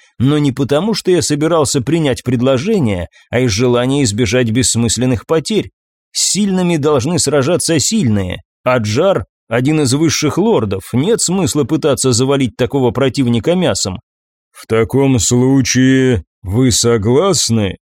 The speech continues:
вновь произнес Некрос, и вновь не столько для меня, сколько для остальных.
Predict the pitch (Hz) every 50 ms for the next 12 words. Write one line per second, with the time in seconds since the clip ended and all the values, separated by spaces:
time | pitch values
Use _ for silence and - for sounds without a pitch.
0 | _ _ _ _ - 101 98 120 143 143 139 131 95 - - 127 135 135 127 104
1 | 117 139 135 120 - - 131 139 131 113 - 123 131 117 - - - _ _ _
2 | _ - - 185 185 135 143 160 180 214 233 202 - - - 135 160 170 127 -
3 | - 180 202 175 135 165 156 135 135 143 135 131 123 113 113 113 120 151 160 -
4 | - 127 117 107 101 120 117 107 117 127 127 117 - - 151 151 170 202 220 196
5 | - -